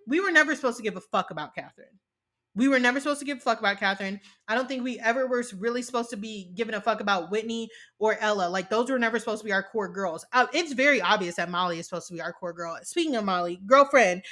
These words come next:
girlfriend, girlfriend. Molly is twenty-one years old, so I can give her some grace, but she is dealing with something that we all dealt with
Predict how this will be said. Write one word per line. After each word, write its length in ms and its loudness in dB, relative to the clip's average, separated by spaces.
girlfriend, 540 8
girlfriend. 640 8
Molly 280 6
is 120 -10
twenty-one 460 -6
years 160 -10
old, 200 -8
so 120 -2
I 140 4
can 200 -8
give 160 0
her 140 -4
some 180 -10
grace, 280 -6
but 140 -10
she 140 -8
is 200 -6
dealing 400 -2
with 240 -2
something 380 2
that 160 2
we 100 -2
all 200 4
dealt 260 0
with 200 -10